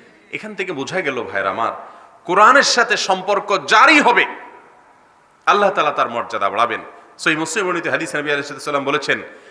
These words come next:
"ইন্নাল্লাহা ইয়ারফা'ু বিহাযাল কিতাবি আকওয়ামা ওয়া ইয়াদা'ু বিহি আখারিন।" আল্লাহ রাব্বুল আলামিন এই কোরআন এর মাধ্যমে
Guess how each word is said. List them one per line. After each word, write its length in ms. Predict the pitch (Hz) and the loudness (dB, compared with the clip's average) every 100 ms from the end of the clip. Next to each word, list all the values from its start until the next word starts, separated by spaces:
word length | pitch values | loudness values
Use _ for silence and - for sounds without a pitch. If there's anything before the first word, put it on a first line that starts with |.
| - _ | -20 _
"ইন্নাল্লাহা 680 | 190 208 202 190 196 185 185 | -4 2 2 4 4 6 4
ইয়ারফা'ু 500 | 185 202 - 175 170 | 4 2 2 2 2
বিহাযাল 520 | 165 160 185 170 156 | 0 4 4 4 0
কিতাবি 500 | - 156 170 156 147 | -2 -2 2 2 2
আকওয়ামা 720 | 160 175 214 285 277 202 113 - - - - | 2 6 8 8 8 6 4 -2 -14 -20 -2
ওয়া 120 | 143 | 2
ইয়াদা'ু 400 | 190 180 202 214 | 4 4 6 4
বিহি 300 | 233 247 226 | 4 2 2
আখারিন।" 720 | 202 220 240 294 311 160 101 - - - | 4 4 4 6 4 2 -8 -18 -20 -4
আল্লাহ 200 | 196 214 | 2 2
রাব্বুল 220 | 208 190 | 4 2
আলামিন 320 | 180 185 202 | 4 4 0
এই 80 | 190 | -2
কোরআন 580 | 185 196 180 220 175 135 - | -2 4 6 8 4 -2 -4
এর 120 | 156 | -2
মাধ্যমে 500 | 156 160 156 180 156 | 2 0 2 0 0